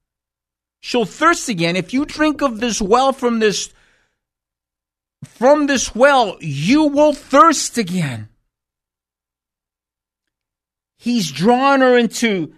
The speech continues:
the spiritual realm. Fourteen, Jesus continues and says, "But whosoever drinketh of the water that I shall give him shall never thirst,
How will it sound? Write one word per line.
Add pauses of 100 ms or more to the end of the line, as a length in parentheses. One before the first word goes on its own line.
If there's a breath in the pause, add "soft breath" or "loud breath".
(180)
the
spiritual
realm. (1300)
Fourteen, (480)
Jesus
continues
and
says,
"But
whosoever
drinketh
of
the
water
that
I
shall (340 soft breath)
give
him
shall
never
thirst,